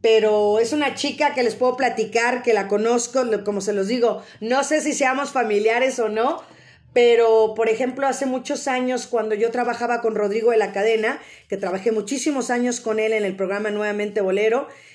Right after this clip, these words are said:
estando en la conducción ahí en Radio trece durante muchísimos años, yo creo que trabajé como diez años con Rodrigo, en uno de los grandes conciertos que tuvo Rodrigo de la Cadena, en el Teatro de la Ciudad Esperanza Iris,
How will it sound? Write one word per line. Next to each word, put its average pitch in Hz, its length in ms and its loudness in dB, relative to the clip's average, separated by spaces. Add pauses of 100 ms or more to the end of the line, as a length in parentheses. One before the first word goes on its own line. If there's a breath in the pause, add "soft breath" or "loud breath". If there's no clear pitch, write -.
estando 220 380 -2
en 220 80 2
la 196 120 -2
conducción 190 600 -2
ahí 202 180 0
en 214 80 0
Radio 196 380 0
trece 214 400 2
durante 175 720 -6
muchísimos 190 640 -6
años, 202 320 -4
yo 202 100 0
creo 220 140 -2
que 220 100 -4
trabajé 196 560 -4 (220 loud breath)
como 190 220 -4
diez 220 280 0
años 220 320 -2
con 190 160 -4
Rodrigo, 208 580 0 (340 loud breath)
en 226 140 0
uno 285 140 0
de 294 60 2
los 240 160 2
grandes 277 320 -2
conciertos 254 640 -2
que 233 80 -2
tuvo 247 260 0
Rodrigo 226 380 0
de 247 80 2
la 196 180 0
Cadena, 220 560 0 (540 soft breath)
en 196 320 0
el 180 400 -2
Teatro 214 320 0
de 214 80 0
la 180 80 -2
Ciudad 196 340 -2
Esperanza 202 640 -4
Iris, 220 540 -2